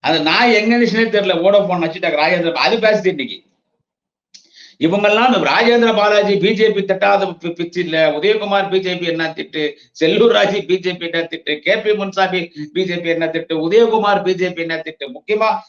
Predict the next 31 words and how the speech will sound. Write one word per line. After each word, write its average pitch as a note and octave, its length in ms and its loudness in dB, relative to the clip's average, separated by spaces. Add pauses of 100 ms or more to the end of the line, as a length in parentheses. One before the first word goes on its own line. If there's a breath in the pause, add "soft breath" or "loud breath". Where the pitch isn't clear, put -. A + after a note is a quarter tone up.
(200 loud breath)
ஜெயக்குமார் G#3 540 2
பி F#3+ 140 4
ஜே F3 160 2
பி F3 140 -6
என்ன E3 180 0
திட்டு, E3 360 -4
எடப்பாடி A3 460 2
பழனிசாமி F#3 680 0
உன்னை E3+ 260 -10
பார்த்து F3+ 300 -2 (320)
தற்கொலை F#3 440 2
டேபிள் F#3+ 380 0
கீழே F3 300 -2
போய் F3 160 -4
சசிகலா F#3+ 460 0
கால்ல E3+ 280 -2
விழுந்து E3 220 -6
கிடந்தேன்னு D#3 460 -2 (260 soft breath)
அண்ணாமலை F3+ 540 0
பேச, D3+ 400 0
நீ D#3 120 -6
அண்ணாமலை F3+ 460 0
எங்களுக்கு D#3+ 240 0
ஒரு - 80 -2
ஆளே F3+ 260 2
இல்லைன்னு E3 220 -2
பேச, D#3 240 0
இப்ப G3 380 0
ரெண்டு B3+ 260 2
மாசம் C4+ 240 2
வரைக்கும் F#3 380 -6